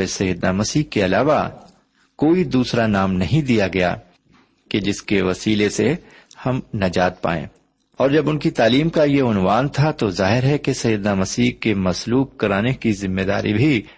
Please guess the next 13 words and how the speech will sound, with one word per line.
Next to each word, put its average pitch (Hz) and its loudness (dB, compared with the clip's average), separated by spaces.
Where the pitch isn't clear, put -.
ان 143 0
یہودی 127 0
مذہبی 120 0
رہنماؤں 98 -2
اور 120 0
حکمرانوں 92 -2
پر 131 -2
عائد 92 0
ہوتی 92 -2
تھی، 92 -6
جو 156 2
اس 123 -2
وقت 147 0